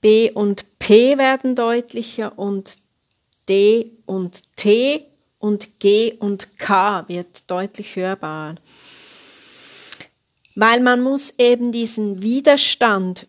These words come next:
überwinden, weil man ja eben diesen, auf diesen Korken beißt. Und das ist eine sehr, sehr effiziente Übung. Ich mache das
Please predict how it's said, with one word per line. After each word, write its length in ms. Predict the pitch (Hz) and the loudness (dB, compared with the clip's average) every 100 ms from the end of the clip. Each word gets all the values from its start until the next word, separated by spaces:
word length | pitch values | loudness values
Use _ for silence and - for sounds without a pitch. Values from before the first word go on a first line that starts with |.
| - | -10
überwinden, 1200 | 214 208 190 180 220 240 262 254 220 180 160 165 - _ 208 | -6 -2 -2 0 -2 0 -2 -2 -6 -4 -8 -10 -14 _ -12
weil 240 | 196 185 | -4 -2
man 200 | 196 185 | -2 -2
ja 140 | 180 180 | 0 0
eben 260 | 208 214 | 0 -4
diesen, 480 | 202 196 185 175 190 | -4 -8 -8 -12 -12
auf 160 | - - | -14 -12
diesen 340 | 202 190 185 | -14 -8 -10
Korken 580 | - 196 180 226 - 202 | -4 0 0 -2 -4 -4
beißt. 520 | 180 160 190 180 - | 0 0 0 -2 -8
Und 160 | 190 185 | -12 -8
das 160 | 202 208 | -8 -8
ist 200 | - - | -8 -8
eine 260 | 180 185 | -8 -8
sehr, 400 | - 175 190 190 - _ _ _ _ _ _ _ - | -8 -6 -4 -6 -12 _ _ _ _ _ _ _ -14
sehr 420 | - 202 196 196 | -6 -2 0 -2
effiziente 720 | 190 196 - 190 196 214 196 | -4 -10 -6 -4 -2 -4 -6
Übung. 640 | - 220 247 269 269 277 - - _ | -4 -4 0 2 0 -4 -12 -20 _
Ich 240 | - 208 - | -12 -10 -6
mache 460 | 190 185 - 214 | -4 -4 -4 -4
das 400 | 196 190 196 - | 0 -2 -2 -6